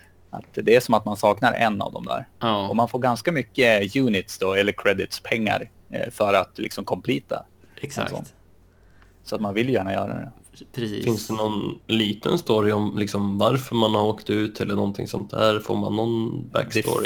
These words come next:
Speaker 1: Det finns ju en, det finns ju en story någonstans som man, eh, man, man, man börjar ju med att man, man är vid ett,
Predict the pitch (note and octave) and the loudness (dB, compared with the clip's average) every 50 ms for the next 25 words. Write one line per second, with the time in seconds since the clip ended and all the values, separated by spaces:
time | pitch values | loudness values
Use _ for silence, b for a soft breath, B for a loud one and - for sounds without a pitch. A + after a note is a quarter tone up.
0 | - - - - - F3 F3+ F3 D#3+ C#3+ - - - A2 A2 G#2+ G#2+ G#2+ G#2 G2+ | -4 -4 -4 -4 -2 -2 -2 -2 -4 -4 -4 -2 -2 0 0 2 2 0 0 0
1 | G2+ G2+ G#2+ A2 - A#2 A2 A2 - F3 E3+ C3+ - A2 G2+ - - - D#3+ C#3 | -2 -2 -4 0 2 0 0 0 -2 -2 -2 0 2 2 2 2 2 2 4 6
2 | A#2+ G2 F2 F#2 G2+ A2 A2 G#2 G2+ G2+ - - - G2 G2 - - - - - | 6 4 4 2 0 2 2 2 2 0 -2 -4 -4 -4 -2 -4 -6 -6 -6 -6
3 | - A#2 - - G2 F#2+ G2 G2 - A#2 A#2 A#2+ - b b b b b b b | -6 -6 -4 -2 -2 -2 -2 -2 -2 -2 -2 -4 -8 b b b b b b b
4 | b - - A2+ A#2+ B2+ B2+ B2+ B2+ B2+ C3 B2+ B2+ A#2+ A#2+ B2 B2+ B2+ A#2+ C3 | b -2 0 4 6 6 6 6 6 6 6 6 6 4 4 4 4 6 8 8
5 | B2+ B2 B2 C3+ C3+ A#2+ G#2+ G#2 G#2 G2+ - - G#2 G#2 G#2 G#2 A#2 A#2 A2+ A2+ | 8 10 10 8 8 8 8 6 4 4 4 2 2 2 2 0 0 0 2 4
6 | A#2+ A2+ G#2 G2 G2 G2 - | 4 4 4 4 2 2 0